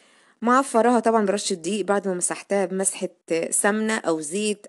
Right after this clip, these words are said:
أي مادة دهنية عندك بتعفريها برشة دقيق،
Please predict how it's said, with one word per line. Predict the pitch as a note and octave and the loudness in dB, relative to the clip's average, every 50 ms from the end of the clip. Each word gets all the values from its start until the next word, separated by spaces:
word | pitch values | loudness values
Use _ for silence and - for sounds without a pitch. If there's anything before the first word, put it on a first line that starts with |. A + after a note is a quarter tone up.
| - - | -4 -2
أي | G3+ A#3 A#3+ A3 G#3 G3+ | 0 0 0 0 -2 -2
مادة | G#3 G#3+ A3 G3 F#3 F#3 | -2 -2 -2 0 0 0
دهنية | E3 D#3+ D3+ D#3 D#3+ F#3 G3+ G#3+ G#3 | 0 -2 -6 -6 -4 -4 -2 0 0
عندك | F#3 F3 G3 G3+ G#3 C4+ G4+ - _ - - _ _ _ _ - - _ _ | 0 -2 -2 -2 -2 -2 -4 -6 _ -18 -20 _ _ _ _ -20 -20 _ _
بتعفريها | - G#3 B3 B3 B3 G#3 - - G3+ F#3 A3 A#3 A#3+ B3+ D4 E4+ G4+ - _ _ _ _ _ - | 2 2 4 4 2 0 0 0 -2 0 0 0 0 0 0 -2 -4 -6 _ _ _ _ _ -6
برشة | F3 F3+ F#3+ A3+ A#3 - - D4+ | 0 2 2 2 2 0 -2 -4
دقيق، | B3+ G3+ F3+ G3 F3+ C3+ - | -4 -4 -4 -2 -2 -2 -2